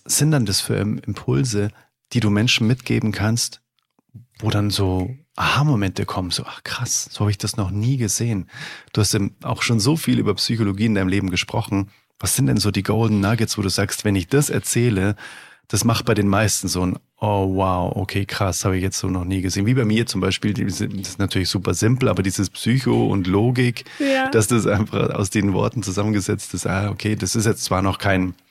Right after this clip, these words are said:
Speaker 1: für mich kein Aha-Moment, aber war der erste, also kein psychischer Aha-Moment, sondern eher so ein Allgemeinwissens-Aha-Moment.
Speaker 2: Ja.
Speaker 1: Aber du schaffst es ja auch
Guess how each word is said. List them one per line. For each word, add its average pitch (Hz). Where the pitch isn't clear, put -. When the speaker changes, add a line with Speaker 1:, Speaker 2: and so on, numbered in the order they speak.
Speaker 1:
für -
mich 113
kein 113
Aha-Moment, 110
aber 104
war 120
der -
erste, 123
also 95
kein 104
psychischer 123
Aha-Moment, 113
sondern 113
eher 104
so 98
ein 92
Allgemeinwissens-Aha-Moment. 117
Speaker 2:
Ja. -
Speaker 1:
Aber -
du 107
schaffst -
es 107
ja 104
auch 104